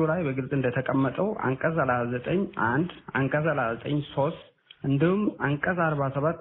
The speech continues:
አንድ እና ሦስት ላይ በግልጽ እንደተቀመጠ አንድ ሌላ ክልል እንደሚመሰረት፣ መመሰረት እንደሚቻል፣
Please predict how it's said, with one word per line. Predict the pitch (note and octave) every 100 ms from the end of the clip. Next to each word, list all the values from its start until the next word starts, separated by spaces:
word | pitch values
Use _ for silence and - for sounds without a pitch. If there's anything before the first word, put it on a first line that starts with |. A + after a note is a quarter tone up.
| -
አንድ | C#3 E3+
እና | E3 D#3 C#3+
ሦስት | D#3+ D3+ D3
ላይ | D3 E3+
በግልጽ | C3+ C3+ C3+ -
እንደተቀመጠ | B2 A#2+ C3 C3+ C3+ B2 E3+ A#3 - _ _ D3
አንድ | F#3 G3+ F3
ሌላ | D#3 D#3+ E3+ F3
ክልል | F3 D3 A#2+ G#2+ - _ -
እንደሚመሰረት፣ | D#3+ D#3+ E3 E3+ F3 E3 D#3 C3+ A#2 -
መመሰረት | C3+ C#3+ C#3+ D3+ E3 -
እንደሚቻል፣ | C#3 C3+ D3 D#3 - G#2+